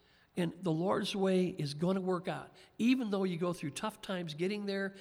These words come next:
even though at times it seems like it's not gonna work, and, and I try this, but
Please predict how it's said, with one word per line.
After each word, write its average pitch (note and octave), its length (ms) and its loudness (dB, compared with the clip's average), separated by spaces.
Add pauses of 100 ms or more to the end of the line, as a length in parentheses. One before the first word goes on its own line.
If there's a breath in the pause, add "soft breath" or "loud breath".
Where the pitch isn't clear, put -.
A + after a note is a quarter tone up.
(140 loud breath)
even G#3+ 240 2
though G3 120 4
at F#3+ 100 2
times F#3 300 -2
it C#3 60 -4
seems F#3+ 260 -4
like E3 180 -4
it's C#3 160 -4
not G#3+ 220 -2
gonna F3+ 140 0
work, D3+ 300 -2 (380 loud breath)
and, D#3+ 160 -2
and E3 140 -4
I E3 120 -4
try - 360 0
this, F3 180 4
but E3+ 180 -4